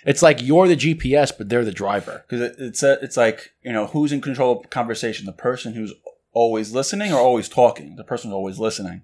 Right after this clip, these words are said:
Speaker 1: Yeah.
Speaker 2: Because the person who's always talking is revealing all the information, is saying all the stuff they wanna say, and the person that's listening is able to pick up. Obviously, you have to be a good listener,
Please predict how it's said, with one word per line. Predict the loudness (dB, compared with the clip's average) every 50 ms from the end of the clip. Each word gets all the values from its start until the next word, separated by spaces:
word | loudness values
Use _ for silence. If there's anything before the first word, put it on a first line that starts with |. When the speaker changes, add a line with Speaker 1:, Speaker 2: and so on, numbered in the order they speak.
| _ _
Speaker 1:
Yeah. | -6 -2 0 2 2
Speaker 2:
Because | 2 0 -2 -6
the | -8
person | -6 -6 -6 -4 -4 -4 -4
who's | -2
always | -2 -2 -4 -2
talking | 0 2 2 2 0 -4
is | -8 -10 -10
revealing | -12 -8 -6 -4 -2 -2 -2 -2 0
all | 2 2 2
the | 2 2
information, | -2 -4 -4 -4 -2 -2 -2 -2 -4 -6 -8
is | -10 -10 -10 -8
saying | -6 -6 -4 -4 -6 -8 -12 _ _ _ _ _
all | 0 2
the | 2 2
stuff | 0 -2 2
they | 4 4 4
wanna | 4 2 -2 -4
say, | -2 2 4 6 6 6 6
and | 2 0
the | -4
person | -2 -2 -2 -2 -2 -4
that's | -4 -2
listening | 0 0 0 0 -4 -8 -8 -8 -10
is | -8 -6 -4
able | -4 -4 -4 -6
to | -8 -8 -8 -8 -8 -8 -12 _ _ _ _ _
pick | -4 -4 0 4 8
up. | 8 8 8 6 4 -2 _ _ _ _ _ _ -2
Obviously, | 2 2 2 2 0 -2 -4 -2 0
you | 0
have | 0 0
to | 0 -4
be | -6 -4
a |
good | -2 -2 -2 0
listener, | 2 0 0 0 -4 -6 -8 -10 -12